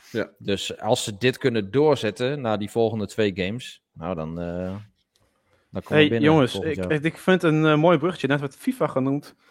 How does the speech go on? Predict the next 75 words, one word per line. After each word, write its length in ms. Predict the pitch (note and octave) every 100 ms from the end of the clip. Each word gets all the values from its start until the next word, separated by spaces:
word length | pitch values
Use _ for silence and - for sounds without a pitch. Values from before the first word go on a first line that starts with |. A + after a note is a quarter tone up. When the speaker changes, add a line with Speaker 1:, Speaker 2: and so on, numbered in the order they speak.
| - - -
Speaker 3:
Ik 120 | C3 B2+
dacht 160 | C#3
van 100 | D3+
ja, 80 | A#2
we 60 | A#2
kunnen 200 | D#3+ D3+
wachten 160 | D#3
tot 80 | D#3
we 60 | C#3
bij 80 | C#3
de 60 |
rubriek 280 | B2 A#2+ D#3+
komen 240 | D3+ C3 A#2+
van 160 | A#2+
de 80 | A2 G#2+
Speaker 2:
<clears throat> 40 |
Speaker 3:
vraag 260 | B2+ D#3 -
van 100 | D3
deze 220 | D3 C3
week. 340 | C3+ E3+ - _ _ _ _ _ _
Maar 100 | C3+
we 60 | D3
kunnen 180 | E3 E3
hem 80 |
ook 100 | F#3
gewoon 220 | - D3+ D3
gelijk 360 | D3 D3 C#3+ C3+
erin 240 | D#3 F3+
gooien. 460 | - G#2 G#2+ D#3 D3
Want 200 | D#3+ D#3
er 60 |
was 100 | D#3
een 60 | D3
vraag 420 | - F3 G3+ -
van 260 | C#3+ C3 C3+
Jas 220 | C#3 C#3+
N 180 | C3 B2+
L 140 | A2+
deze 220 | B2 A2+ A2+
week 200 | A2 -
voor 120 | A#2
de 60 |
podcast. 560 | - C#3+ A#2 A2+ - _ _ _ _ _ -
Er 80 | D#3+
was 120 | E3+
een 80 | D3+
gerucht 360 | C#3+ G3 -
dat 100 | D3 -
I 140 | F#3
E 120 | F3+
zou 160 | D3+ C3
stoppen. 460 | - G3+ - C3
En 60 | C3+
dat 100 | A#2+
is 60 | A#2
natuurlijk 260 | A2+ B2
ook 80 | G#2+
fijn 120 | B2+
dat 180 | A2+ -
Rob 260 | A#2 C#3 C#3+
nu 100 | B2+
is 100 | G2+
aangesloten, 460 | G#2 G#2 - A2
want 120 | B2+ A2+
die 80 | C#3
heeft 120 | D3+
er 60 |
voor 120 | C#3 C#3+
mij 120 | C#3+
altijd 180 | B2+ B2
wel 100 | A#2+
een 40 |
sterke 240 | - A#2 A2+
mening 220 | A2+ G2
over. 220 | G2+